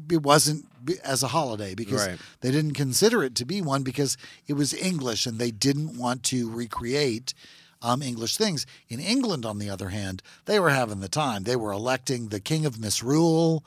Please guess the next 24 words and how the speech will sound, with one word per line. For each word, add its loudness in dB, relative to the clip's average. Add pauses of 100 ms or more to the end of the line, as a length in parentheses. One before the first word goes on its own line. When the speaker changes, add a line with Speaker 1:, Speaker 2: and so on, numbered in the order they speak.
Speaker 2:
Mm. -2
Speaker 1:
and, 0
uh, 2 (320)
doing 6
the, 2 (120)
you -2
know, 0
the, 0 (540)
the -4 (400)
knock -2
on -2
the -4
door, 0 (800)
uh, -2 (340)
you 2
know, 2
taking, -2 (960)
right, 2
the -2
vandalism, 2
Speaker 2:
Yeah. -2 (220)
Speaker 1:
caroling, 4
Christmas 2
caroling, -2